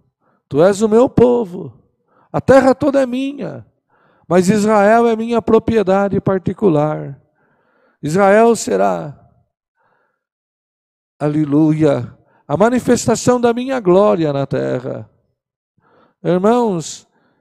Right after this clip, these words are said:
é, por mais que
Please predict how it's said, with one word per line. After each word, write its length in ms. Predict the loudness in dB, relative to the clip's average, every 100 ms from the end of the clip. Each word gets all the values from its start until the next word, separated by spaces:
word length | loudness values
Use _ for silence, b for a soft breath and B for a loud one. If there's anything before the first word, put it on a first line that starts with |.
| _ _ _ _ _ -4
é, 640 | -2 -2 -4 -10 -16 -20 _ _ _ _ _ _ _ _ _ _ _ _
por 220 | 0 2 2
mais 420 | 0 -2 -6 -10
que 480 | -6 -6 -6 -10